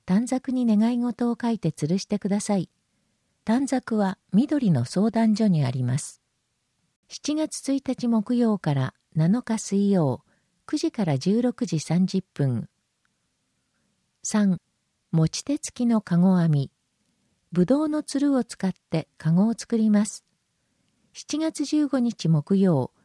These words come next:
十三時から十五時三十分。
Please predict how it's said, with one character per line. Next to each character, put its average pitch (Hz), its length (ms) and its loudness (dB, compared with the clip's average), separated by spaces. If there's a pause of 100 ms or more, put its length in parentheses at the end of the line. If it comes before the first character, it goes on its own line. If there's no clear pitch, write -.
(260)
十 240 220 0
三 330 240 -4
時 - 120 -6
か 180 140 -2
ら 143 120 2
十 226 240 -2
五 196 120 -2
時 147 140 -2
三 180 240 0
十 180 160 -2 (140)
分。 120 320 -2